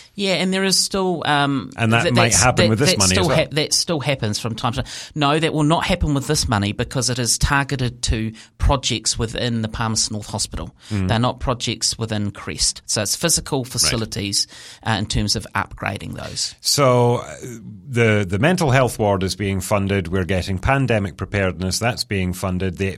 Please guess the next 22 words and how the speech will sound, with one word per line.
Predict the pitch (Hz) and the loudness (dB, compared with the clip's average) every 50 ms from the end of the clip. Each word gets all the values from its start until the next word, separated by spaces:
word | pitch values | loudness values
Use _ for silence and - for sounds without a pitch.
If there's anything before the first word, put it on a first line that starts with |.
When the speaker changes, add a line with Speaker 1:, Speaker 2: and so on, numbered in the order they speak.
| 80 92 | -12 -10
Speaker 2:
but | 95 110 - - | -10 -6 -2 -2
still, | - - 135 117 101 | 0 2 2 2 2
the | 90 92 | 2 0
emergency | 98 107 143 156 135 104 123 110 98 - 104 | 2 2 2 2 2 2 -2 -2 -2 -4 -4
department's | 95 90 - 101 98 92 80 92 92 85 - | -4 -2 -2 -2 -2 -2 -4 -8 -8 -8 -8
too | - - 101 95 87 | -6 -4 -4 -4 -4
small. | 90 - - 104 98 95 95 92 90 - - - - | -4 -4 -2 -2 0 2 0 0 -2 -6 -14 -10 -2
We, | 123 131 123 123 123 | 2 4 4 4 4
we | 113 120 120 113 | 2 2 2 2
spoke | 107 - - 131 131 127 98 - | 2 0 2 2 0 2 0 -2
to | - - 117 113 110 107 | -2 0 2 2 2 2
Matt | 101 110 110 104 90 | 2 0 0 -2 0
Dallas | 92 117 117 117 113 113 107 - | 2 4 4 6 4 2 2 0
from | - 98 104 98 | -4 -4 -4 -2
Stuff | - - - 113 113 - - - - - | -2 -2 0 -2 -2 -2 -4 -8 -10 -8
on | 69 104 101 101 98 | -4 -4 -2 -2 0
Wednesday. | 98 104 107 101 92 107 107 101 - - 113 104 104 101 | 0 0 0 0 0 -2 -2 -2 -2 0 0 2 2 0
Another | 95 101 98 107 101 90 85 90 110 127 127 120 120 | 0 -2 -4 -6 -6 -8 -6 0 0 2 4 2 2
two | 120 - - 123 120 | 0 0 0 0 2
midwives | 107 110 117 107 104 113 113 113 104 - - - | 2 0 0 0 2 2 2 2 0 -2 -4 -2
have, | 117 107 98 90 - - | -2 -2 -4 -6 -10 -8
have | - 92 104 101 90 - - - | -6 -4 -4 -4 -6 -8 -12 -16